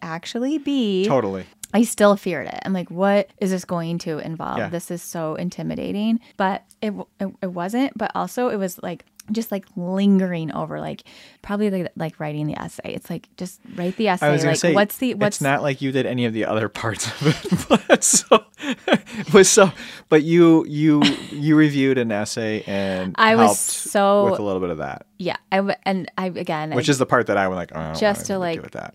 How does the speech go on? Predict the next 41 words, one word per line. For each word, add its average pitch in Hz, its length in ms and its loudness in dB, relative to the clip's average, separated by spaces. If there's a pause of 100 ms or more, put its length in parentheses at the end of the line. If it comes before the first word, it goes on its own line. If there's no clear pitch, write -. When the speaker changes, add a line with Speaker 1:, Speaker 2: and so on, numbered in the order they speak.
Speaker 1:
just - 280 -6
to, 185 100 -6
like, 156 260 -8
share, 147 440 -6
like, 147 140 -8
what 151 100 -8
it's - 240 -12
like 139 180 -10
to - 80 -16
be 147 120 -10
a 135 80 -6
mom 135 400 -8 (100)
of, 147 280 -10 (460)
well, 165 320 -10 (340)
like 156 340 -10
to 170 100 -16
be 151 100 -8
me 151 400 -10 (160)
and 165 160 -10
a 147 40 -10
mom 143 420 -12 (160)
and 160 340 -10 (640)
<laughs> - 540 -16
raising 175 420 -4
myself - 580 -8
and 170 100 -8
my 160 140 -4
seventeen-year-old 151 840 -10 (560)
who's 196 160 -6
gonna 170 160 -6
be 160 140 -8
eighteen - 500 -8 (440)
in 175 100 -6
about - 300 -8 (100)
a 175 60 -10
week 151 300 -12
and 175 100 -6
a - 20 -6
half. 170 200 -8 (140)
Um, 185 160 -2
Speaker 2:
Yes. 170 460 -6